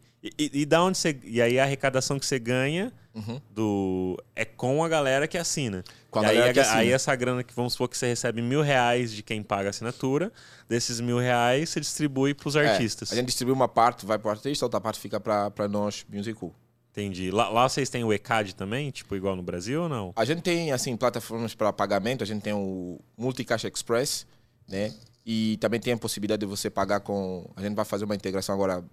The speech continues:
Speaker 2: mais pra frente com, com o PayPal, pra quem tá no, no exterior, como a gente tá pensando em expandir pra Portugal, porque Portugal consome muita música angolana.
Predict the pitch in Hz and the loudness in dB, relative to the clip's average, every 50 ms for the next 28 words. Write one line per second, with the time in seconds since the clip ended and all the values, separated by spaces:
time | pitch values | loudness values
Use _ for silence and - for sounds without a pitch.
0 | _ _ _ _ - 98 95 98 - 92 92 - 101 101 98 - - 95 90 87 | _ _ _ _ -6 -4 -4 -4 -4 -6 -6 -4 -4 -4 -4 -6 -8 -8 -8 -8
1 | - - 87 - 92 95 92 - 95 98 101 104 - - 87 - 92 90 - 92 | -8 -12 -8 -4 -4 -4 -4 -2 0 2 2 2 0 -4 -8 -8 -8 -8 -8 -10
2 | 92 90 90 90 87 90 90 - 95 95 101 110 113 - 104 98 92 101 101 101 | -10 -8 -10 -10 -10 -8 -6 -6 -4 -2 -2 -2 -4 -4 -6 -6 -6 -6 -6 -8
3 | 104 - 101 95 - 101 98 95 90 95 - _ _ _ _ _ _ _ _ - | -8 -8 -8 -8 -6 -6 -6 -6 -8 -10 -12 _ _ _ _ _ _ _ _ -10
4 | 95 92 - - 98 92 95 98 104 98 92 - 92 90 87 85 - - - 104 | -8 -8 -4 -2 -2 -2 -2 -2 -6 -6 -6 -4 -2 -2 -2 -4 -6 -8 -12 -12
5 | - - 98 101 107 113 127 139 131 - 107 - - 101 95 85 - - - - | -10 -8 -4 0 0 2 2 0 -2 -4 -10 -12 -10 -8 -8 -8 -10 -16 -14 -8
6 | - 120 - - 107 120 123 135 - - 123 113 - 131 120 117 120 127 143 151 | -8 -8 -6 -2 2 2 2 2 2 -2 -4 -2 -2 -4 -4 -4 -6 -4 -4 -4
7 | 156 156 143 123 123 120 117 110 117 - 110 110 113 113 107 101 87 85 90 | -2 -2 -2 -2 -2 -4 -6 -6 -6 -8 -6 -2 0 0 0 0 -2 -4 -8